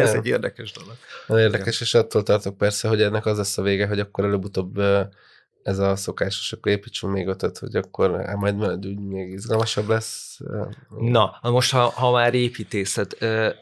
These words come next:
Speaker 1: mi tulajdonképpen tudatosan és, ö,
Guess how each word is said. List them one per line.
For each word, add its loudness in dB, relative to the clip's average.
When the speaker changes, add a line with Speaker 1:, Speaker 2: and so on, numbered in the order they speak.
Speaker 1:
mi 2
tulajdonképpen 4
tudatosan 2
és, -2
ö, -2